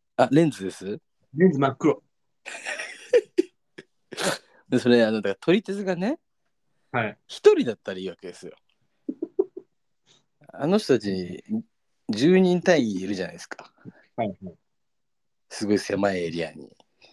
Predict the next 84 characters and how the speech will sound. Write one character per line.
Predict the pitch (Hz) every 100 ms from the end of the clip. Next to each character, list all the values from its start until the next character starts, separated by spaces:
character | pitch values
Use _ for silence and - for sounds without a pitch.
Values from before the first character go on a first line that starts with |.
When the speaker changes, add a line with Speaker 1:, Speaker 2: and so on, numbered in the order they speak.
| _ _
Speaker 2:
は | 95
い。 | 85 _ _ _ 101
い |
ま | 107
す。 | -
Speaker 1:
だ | 151
か |
ら、 | 151 120 -
だ | 160 170
か | 131
ら |
危 | 113
険 | - 120
な | 113 110
ん | 98
で |
す | - 82
よ。 | - _ _ _ _ _ _ _ _ _ _ _ -
Speaker 2:
だ | 175
か |
ら | 143
あ | 131
れ |
で | 180 208
す | 214
よ、 |
別 | 196 208 147
に、 | 151 - _ _ _ - _ _ _ _ _ _
一 | 127 123
個 | 302
一 | 349
個 | 156
別 | 131 123
に、 | 127 120
そ | - 117
の、 | 110
何 | 120 117
で | 95
す | -
か、 | 82
そ | 92
の、 | 90 85 87
ほ |
ら、 | 85 76 _ _ _ _ -
マ | 113
ジ | 123
ッ | 165
ク | 226
ペ | 196
ン | 135
持 | 117
っ | 113
て | 110
っ |
て、 | - - 131
Speaker 1:
う | 135 107 - _ _ -
ん。 | 131
は |
い | 113
は | 101
い、 | -
違 |
う | 160
ん |
で | 120
す |
か？ | - - 127
Speaker 2:
ぬ-、 | 143 - -
塗 | 143 139
っ |
て | 165
け | 151 165
っ |
て | - - 120
話 | 135 131
じ | 123
ゃ |
な | 113 120
く | -
て | 113
も、 | 120 120 95 - _ _ _ -
ほ | 113
ら、 | -
Speaker 1:
ぶ-、 | 147